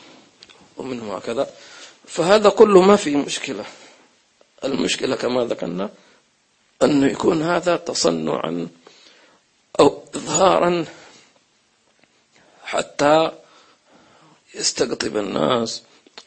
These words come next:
أو يفعل ذلك إظهار للناس أنه عالم. وشوفنا كثير. آه، مثلًا يريد أن يحضر يجلس في، في الصدارة، فهو ليس بعالم وليس، وليس.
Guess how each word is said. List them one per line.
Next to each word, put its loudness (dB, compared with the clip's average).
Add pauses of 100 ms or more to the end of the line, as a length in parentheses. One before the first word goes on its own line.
(120)
أو 4
يفعل -4
ذلك -2 (1300)
إظهار 0
للناس -4
أنه -6
عالم. -4 (920)
وشوفنا -4
كثير. -8 (1700)
آه، -8 (540)
مثلًا -4
يريد -2
أن -4
يحضر -4
يجلس -6
في، -12
في -14
الصدارة، -8 (920)
فهو -2
ليس 0
بعالم -4
وليس، -4
وليس. -6